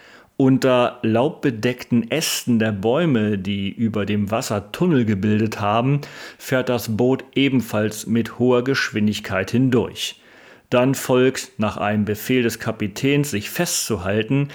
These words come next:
eine Vollbremsung auf dem Fluss, inklusive einer dreihundertsechzig Grad Drehung des Bootes.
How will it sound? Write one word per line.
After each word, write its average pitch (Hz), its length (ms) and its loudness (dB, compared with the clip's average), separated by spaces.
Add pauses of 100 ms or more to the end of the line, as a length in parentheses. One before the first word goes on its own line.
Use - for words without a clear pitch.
(200)
eine 120 480 2
Vollbremsung 113 1000 0
auf 107 200 -2
dem 117 160 2
Fluss, 151 420 0 (300)
inklusive 151 800 2
einer 123 320 0
dreihundertsechzig 127 1120 -2
Grad 117 460 -2
Drehung 113 600 2
des 113 240 0
Bootes. 98 600 -2